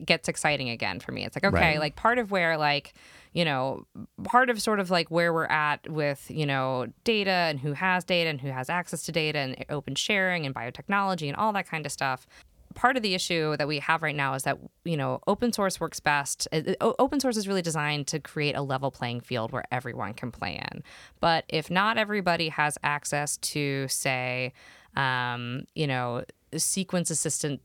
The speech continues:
Speaker 1: assisted breeding, or not everyone has access to a tissue culture lab, or not everybody has access to a lot of the really cool things that are happening in science,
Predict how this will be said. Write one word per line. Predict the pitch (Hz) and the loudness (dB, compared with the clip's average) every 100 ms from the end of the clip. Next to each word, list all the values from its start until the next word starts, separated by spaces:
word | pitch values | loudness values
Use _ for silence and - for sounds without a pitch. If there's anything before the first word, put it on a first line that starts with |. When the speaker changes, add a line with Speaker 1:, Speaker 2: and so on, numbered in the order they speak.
| - | -8
Speaker 1:
assisted | 151 - 151 143 135 | -4 -2 -2 -4 -6
breeding, | 131 117 80 62 117 | -4 -4 -6 -6 -4
or | 143 | -2
not | 147 160 | 2 2
everyone | 165 170 156 151 | 2 -2 -2 -2
has | 147 147 | 0 0
access | - 143 - 143 135 | 0 -2 0 -2 -2
to | - - 139 139 139 | -4 -4 -2 0 -2
a | 131 | -2
tissue | - - - | -2 -4 -4
culture | - - - | -8 -8 -8
lab, | - 78 - | -6 -6 -4
or | |
not | 143 156 165 | 0 2 2
everybody | 165 160 156 156 151 | 0 0 0 0 0
has | 139 147 - | 0 -2 0
access | 139 - 135 131 | -2 0 -2 0
to | - 147 135 127 | -2 -2 -2 0
a | 139 | 0
lot | 147 160 | 2 0
of | 147 | -2
the | 151 | -2
really | 147 143 | -2 -4
cool | - 156 | -4 -4
things | 143 139 131 | -2 -2 -2
that | 127 | -2
are | 127 | -4
happening | 127 135 143 143 | -2 -4 -4 -6
in | 165 | -2
science, | 311 262 190 190 | 0 2 0 -2